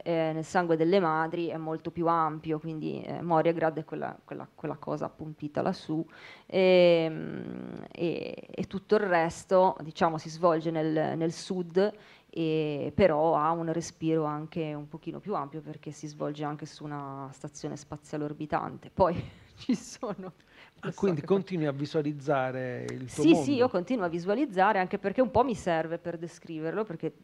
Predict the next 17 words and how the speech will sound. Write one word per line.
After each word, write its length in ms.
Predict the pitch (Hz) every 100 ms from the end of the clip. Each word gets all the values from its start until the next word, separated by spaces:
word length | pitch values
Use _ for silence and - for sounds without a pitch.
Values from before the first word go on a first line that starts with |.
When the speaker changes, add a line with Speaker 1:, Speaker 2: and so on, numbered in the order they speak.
| -
Speaker 1:
come 200 | 165 165
dicevo 240 | - 170
prima, 220 | 165 160
io 60 | 156
scrivo 320 | - 165 156
con 140 | 156 170
gli 140 | 160
occhi, 240 | 156 151
quindi 200 | 170 165
ho, 40 | 160
ho 120 | 165
bisogno 460 | 160 170 170 165 165
a 20 |
volte 320 | 165 165 175
di 160 | 165 156
mettermi, 1160 | 156 160 160 156 156 156 151 156 151 - -
eh, 120 | -